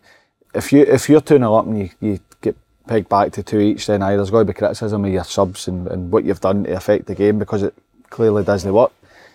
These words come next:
But I, I can't see that,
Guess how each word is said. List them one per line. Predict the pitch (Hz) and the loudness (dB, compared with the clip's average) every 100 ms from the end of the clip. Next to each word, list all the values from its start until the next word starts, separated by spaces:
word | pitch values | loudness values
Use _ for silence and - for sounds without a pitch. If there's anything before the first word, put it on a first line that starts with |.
| _ _ | _ _
But | 120 101 - | 0 0 0
I, | 110 - _ - - _ _ - - | -6 -6 _ -18 -18 _ _ -20 -18
I | - | -12
can't | - 113 117 | -4 0 0
see | - 104 98 | -2 -2 0
that, | 95 - | 0 -2